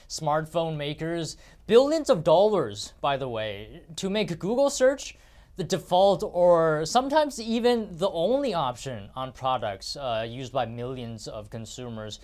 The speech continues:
So basically, regulators are alleging Google has rigged the market in its favor. Uh, but, you know, of course, Google denies that. It, it says, uh, people use its services simply because th-, they believe it's the best and not for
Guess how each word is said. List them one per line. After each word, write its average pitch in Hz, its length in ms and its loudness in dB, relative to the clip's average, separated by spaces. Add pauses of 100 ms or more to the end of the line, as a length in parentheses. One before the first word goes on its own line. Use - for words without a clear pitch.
(300)
So 196 160 2
basically, 262 520 4
regulators 180 600 2
are 143 240 4
alleging 147 400 -2
Google 139 240 -4
has 139 240 -2
rigged 156 300 -2
the 190 80 -2
market 233 540 2
in 214 120 -6
its 233 140 -4
favor. 233 500 0 (280)
Uh, 165 320 4
but, 180 200 2
you 190 80 0
know, 185 100 2
of 147 160 -2
course, 156 400 2
Google 156 400 -2
denies 127 460 -4
that. 190 300 2
It, 139 180 -4
it 143 140 -6
says, 139 360 0
uh, 120 220 -2
people 139 540 -4 (240)
use 165 260 -4
its 156 160 -6
services 196 580 -2
simply 185 320 -4
because 147 320 -4
th-, 165 300 -6
they 151 100 -2
believe 127 440 -6
it's 127 200 -10
the 127 100 -12
best 120 440 -4 (200)
and 127 320 -6
not 151 220 -2
for 131 480 -2